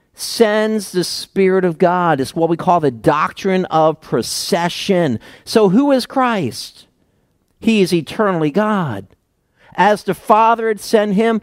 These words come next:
now he had sent the Holy Spirit. He is the one that we will see is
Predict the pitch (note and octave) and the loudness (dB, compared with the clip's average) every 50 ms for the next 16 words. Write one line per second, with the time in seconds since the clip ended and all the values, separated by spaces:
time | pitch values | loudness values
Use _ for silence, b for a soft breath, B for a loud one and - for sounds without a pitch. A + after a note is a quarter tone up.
0 | B B B B - E3 F#3 F#3+ F#3+ F3+ - _ _ _ - - B3 B3 B3 A3+ | B B B B 0 2 2 4 2 0 -4 _ _ _ -6 -2 2 2 4 4
1 | F#3 E3 E3 E3 B B B B F3 F3 E3 D#3+ - - - - - A3 F#3+ D#3+ | 4 4 2 0 B B B B 0 2 2 0 -2 -8 -4 0 2 2 2 2
2 | C#3 C3+ - - - _ _ _ - D#3+ D3+ - F3 E3 D#3+ D3+ C#3 C3+ - - | 0 -4 -8 -12 -20 _ _ _ 0 0 0 0 0 -2 -2 -2 -2 -4 -6 -10
3 | - - - F#3+ F#3 F3+ E3 C3+ B2 G#2+ - B B B B B - A#3+ C4 C#4 | -10 -4 -2 0 2 2 2 2 0 -2 -4 B B B B B 0 2 4 4
4 | C#4 B3 A#3 A3 G3 - - F#3+ F3 E3+ E3+ E3 D#3+ D#3+ D#3 D3+ D3+ D3 b b | 4 4 4 2 2 0 0 0 2 2 2 2 2 0 0 -2 -4 -6 b b
5 | b - D#3 D3+ D#3 D3+ D3 D3 D3 - - - F3+ E3+ D#3 D3+ D3+ D3+ - - | b 0 2 2 2 0 0 0 -2 -2 -2 -2 2 2 4 4 2 0 0 0
6 | D3+ C#3 C3+ C3+ C3+ C3+ C3+ C3 C3+ B2+ B2+ | 0 2 2 2 2 2 2 2 0 -2 -6